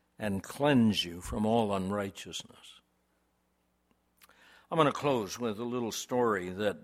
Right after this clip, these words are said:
has really impressed me. Many years ago, there were two brothers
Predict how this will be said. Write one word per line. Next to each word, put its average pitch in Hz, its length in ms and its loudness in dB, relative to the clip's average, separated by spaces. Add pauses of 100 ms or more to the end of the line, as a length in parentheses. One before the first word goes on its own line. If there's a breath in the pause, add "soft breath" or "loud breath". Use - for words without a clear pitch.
(120)
has 101 400 0
really 127 420 4
impressed 98 580 -2
me. 85 260 -12 (1300 soft breath)
Many 165 300 8
years 147 260 6
ago, 101 400 0
there 117 180 0
were 113 220 0
two 151 320 -4
brothers 101 680 -2